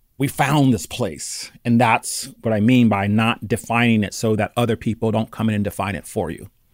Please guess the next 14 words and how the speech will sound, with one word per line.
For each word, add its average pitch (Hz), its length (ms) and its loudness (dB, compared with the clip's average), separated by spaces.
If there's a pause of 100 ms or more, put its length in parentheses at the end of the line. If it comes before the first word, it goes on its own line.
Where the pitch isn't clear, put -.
(400)
And 110 120 0
we've 104 140 2
fallen 117 420 2
into 139 240 2
this. 98 180 -4
And 104 120 -2
those 104 120 -4
projects 117 640 -4
to 104 100 -8
me 107 120 0
spotlight 104 540 -6
these 104 180 -6
moments 104 520 0
where 101 380 -12